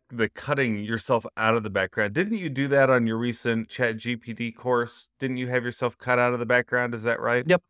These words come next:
Speaker 2: So I used Descript for that.
Speaker 1: Yeah. It looked, oh, that was in Descript. So that was re-, that's, that was, and it looked top quality. It looked great. So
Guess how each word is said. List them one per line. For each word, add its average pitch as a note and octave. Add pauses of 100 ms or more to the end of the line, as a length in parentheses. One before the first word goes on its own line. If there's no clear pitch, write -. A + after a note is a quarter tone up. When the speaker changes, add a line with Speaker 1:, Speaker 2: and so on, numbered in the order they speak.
Speaker 2:
So E3+
I E3
used E3+
Descript D3
for B2+
that. A2
Speaker 1:
Yeah. G2+ (240)
It C#3+
looked, C#3
oh, D3
that D3+
was C#3
in C#3
Descript. B2
So B2+
that D3+
was C#3+
re-, C3+
that's, D3+ (200)
that D3
was, C#3+
and C3
it D#3+
looked C3+
top C3
quality. A2
It F#2+
looked A2
great. G#2+
So F#2